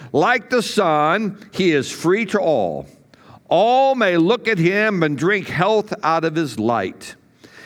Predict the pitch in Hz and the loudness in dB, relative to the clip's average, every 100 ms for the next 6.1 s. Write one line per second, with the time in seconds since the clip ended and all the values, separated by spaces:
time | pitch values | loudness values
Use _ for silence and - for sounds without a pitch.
0 | 120 180 147 180 254 285 285 175 196 175 | -2 -2 2 2 2 2 0 -2 -2 0
1 | 180 220 202 170 185 208 196 156 143 147 | 0 -2 -2 -2 0 0 0 0 0 0
2 | 185 240 202 135 123 143 - 117 123 156 | 0 0 0 0 0 -2 -4 -4 0 0
3 | 175 180 165 - 151 160 170 151 147 165 | 0 -2 -4 -2 -2 2 0 0 -2 -2
4 | 180 147 143 143 160 165 139 120 113 143 | -2 -2 0 2 0 0 -2 -2 -2 -2
5 | 165 180 170 - 175 151 143 135 143 175 | 0 0 -4 -2 -2 0 0 2 2 0
6 | 180 | -4